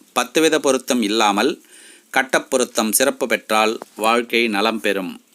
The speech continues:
நிகழும் மங்களகரமான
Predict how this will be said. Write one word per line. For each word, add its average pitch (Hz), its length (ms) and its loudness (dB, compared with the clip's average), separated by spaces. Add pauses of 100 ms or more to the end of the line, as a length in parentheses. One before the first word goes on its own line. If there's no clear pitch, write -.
(2000)
நிகழும் 143 400 2 (320)
மங்களகரமான 131 680 2